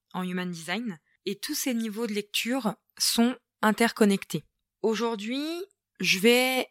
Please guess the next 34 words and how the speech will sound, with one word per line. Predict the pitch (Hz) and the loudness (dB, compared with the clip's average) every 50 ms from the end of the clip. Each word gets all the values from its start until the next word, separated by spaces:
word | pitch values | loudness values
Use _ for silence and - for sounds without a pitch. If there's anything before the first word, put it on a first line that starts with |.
| _ _ _ _ - | _ _ _ _ -12
dans | - 175 208 214 | -4 -2 -2 -2
cette | - - 220 220 | 0 0 0 0
introduction, | 214 202 - 202 175 180 - - - - 240 247 247 269 359 _ _ _ _ - | 0 -2 -2 -6 -8 -6 -4 -2 0 0 0 0 -2 -4 -8 _ _ _ _ -14
vous | 190 180 202 | -10 -8 -2
parler | - 214 202 214 240 269 | 0 0 0 0 0 -2
brièvement | 208 208 208 208 214 208 196 214 226 247 233 | -4 -6 -4 -2 -2 0 2 2 2 2 0
du | 190 185 | -4 -8
premier | - - - - 226 226 233 240 | -10 -12 -6 -4 -2 0 0 0
niveau | 233 226 220 202 208 | 0 0 0 0 -2
de | 196 | -2
lecture. | 190 190 180 - - - - - 180 226 247 220 170 - _ _ _ - | -2 -6 -8 -8 -8 -8 -4 -2 0 0 0 -2 -4 -6 _ _ _ -8
Essayez | 196 202 - - 240 240 294 | -6 -4 -4 -4 -2 -4 -2
déjà | 240 247 214 196 247 254 | -2 -2 0 0 0 -2
de | 196 | -2
vous | 190 180 196 | -8 -12 -10
donner | 180 202 208 208 214 226 220 - _ _ _ _ - | -8 -6 -6 -4 -4 -4 -6 -8 _ _ _ _ -2
quelques | - 233 233 226 - - 220 208 175 | 0 2 2 2 0 -2 -2 0 0
infos | 202 196 190 - - - 196 226 - _ _ _ _ - | 0 -2 -2 -4 -2 0 0 0 0 _ _ _ _ -12
qui | - - 196 | -8 -4 -4
soient | - - 208 202 | 0 2 2 2
digestes. | 175 190 254 240 202 208 208 240 233 - - - 175 - _ _ _ _ | 2 2 0 2 4 4 4 2 2 0 -4 -4 -6 -6 _ _ _ _
Je | - 170 175 | -10 -6 -2
vais | 220 262 269 | -2 -2 -2
du | 202 202 202 | -2 -10 -14
coup | _ - - 247 254 269 254 | _ -14 -12 -10 -10 -8 -10
vous | 202 190 175 | -10 -8 -2
parler | - 202 202 202 214 214 226 240 254 254 262 262 - _ _ _ - | 0 0 2 2 0 0 0 -2 -2 -4 -6 -10 -14 _ _ _ -14
de | 185 185 | -8 -6
ce | 202 - - 220 | -4 -2 0 2
premier | - - 226 220 220 226 226 | 4 4 4 4 4 4 4
le-, | 214 208 - - 196 | 2 2 0 0 2
niveau | 196 202 208 196 214 208 | 4 4 4 4 4 2
de | 180 196 | 2 2
lecture, | 190 185 - - - - 208 262 294 254 208 160 | 0 -2 -2 -2 0 2 4 4 4 4 2 0